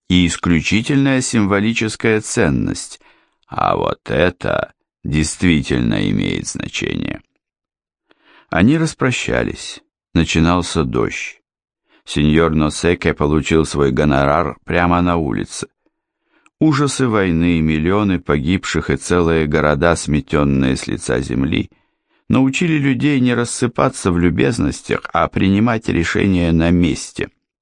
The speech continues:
даже такие, которые могут повлиять не на одну человеческую жизнь. Перед тем, как расстаться, Феликс Ардевол сказал:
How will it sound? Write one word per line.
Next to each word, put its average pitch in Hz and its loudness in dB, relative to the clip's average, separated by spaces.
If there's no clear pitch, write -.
даже 73 0
такие, 92 0
которые 76 0
могут 78 0
повлиять 69 0
не 76 2
на 69 2
одну 73 0
человеческую 62 -2
жизнь. 50 -8
Перед 110 4
тем, 147 0
как 123 -2
расстаться, - -2
Феликс 131 -2
Ардевол 107 2
сказал: 80 0